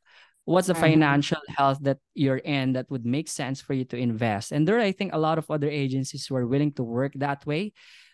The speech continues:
Speaker 1: The point
Speaker 2: Mm-hmm.
Speaker 1: being is you gotta figure it out on how much you wanna invest with your branding.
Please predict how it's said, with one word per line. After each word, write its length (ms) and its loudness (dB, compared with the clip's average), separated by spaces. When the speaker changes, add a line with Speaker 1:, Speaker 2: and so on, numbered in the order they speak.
Speaker 1:
The 100 2
point 400 6
Speaker 2:
Mm-hmm. 80 -6
Speaker 1:
being 300 6
is 160 -6
you 120 -4
gotta 320 4
figure 360 2
it 200 0
out 380 -2
on 120 -2
how 240 0
much 280 0
you 80 -2
wanna 260 -2
invest 640 -4
with 240 0
your 120 2
branding. 720 0